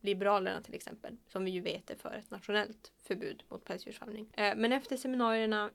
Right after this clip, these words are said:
i Almedalen så stod det klart att vi fick positiva signaler, inte bara från Liberalerna utan också från Socialdemokraterna och Sverigedemokraterna och Moderaterna.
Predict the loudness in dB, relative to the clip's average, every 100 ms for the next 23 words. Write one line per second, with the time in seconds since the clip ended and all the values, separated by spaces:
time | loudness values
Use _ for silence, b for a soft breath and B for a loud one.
0 | _ -4 -4 -6 _ _ _ -2 2 4
1 | 6 6 6 4 2 -2 -2 -2 -4 -8
2 | -6 -6 -4 -4 -4 -10 -6 -6 -4 -8
3 | _ -20 0 0 0 -2 -2 0 -2 0
4 | 0 0 0 6 6 6 2 -4 -2 -2
5 | -4 -6 -10 -10 -6 -4 -4 -6 -10 -6
6 | -6 -6 -8 B B B -8 2 2 2
7 | -2 -2 -4 -4 -4 -6 -8 -10 -10 -8
8 | -2 -2 -2 -6 -10 -8 -8 -2 -2 0
9 | -2 -2 -4 -10